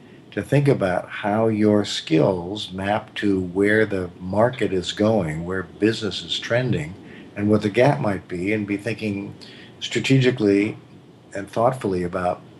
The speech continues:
how to, uh, how to bridge the gap, to stay valuable, to stay, uh, considered a, you know, a viable contributor.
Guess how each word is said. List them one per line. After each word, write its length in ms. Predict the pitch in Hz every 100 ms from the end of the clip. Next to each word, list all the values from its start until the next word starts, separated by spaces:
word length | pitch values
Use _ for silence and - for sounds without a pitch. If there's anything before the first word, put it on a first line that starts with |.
| -
how 280 | - - 104
to, 360 | 98 92 92
uh, 340 | 92 87 95 -
how 100 | 101
to 100 | 95
bridge 340 | 85 104 98
the 80 | 101
gap, 280 | 113 123 - - - - - - -
to 80 | -
stay 240 | - 110
valuable, 480 | 107 107 123 95 -
to 100 | -
stay, 460 | - 95 92 95 95 - - - - - -
uh, 300 | 107 95 - - - - - -
considered 420 | 107 120 107 95
a, 60 | 90 -
you 80 | 104
know, 260 | 87 90 -
a 40 | 87
viable 460 | 87 92 92 90
contributor. 600 | 87 90 117 104 85 -